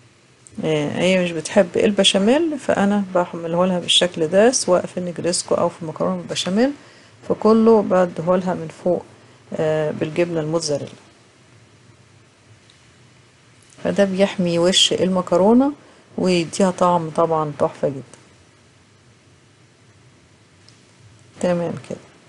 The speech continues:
ب-، بالفرشة كده ببلها في السمنة، دي سمنة بلدي، و-، وأدي على وش كده إيه كل طاجن بالشكل ده،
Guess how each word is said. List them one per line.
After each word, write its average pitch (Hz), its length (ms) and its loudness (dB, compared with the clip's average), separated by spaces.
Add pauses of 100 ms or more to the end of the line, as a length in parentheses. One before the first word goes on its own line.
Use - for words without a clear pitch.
(540)
ب-، 247 340 8
بالفرشة 240 480 4
كده 202 240 4
ببلها 180 560 4
في - 100 -10
السمنة، 233 540 4
دي 208 120 0
سمنة 175 360 -4
بلدي، 214 460 2
و-، 262 420 4
وأدي 202 560 0
على 175 180 -2
وش 185 340 -2
كده 190 260 -2
إيه 185 220 0 (500)
كل 196 280 2
طاجن 226 680 6
بالشكل 170 460 0
ده، 226 260 2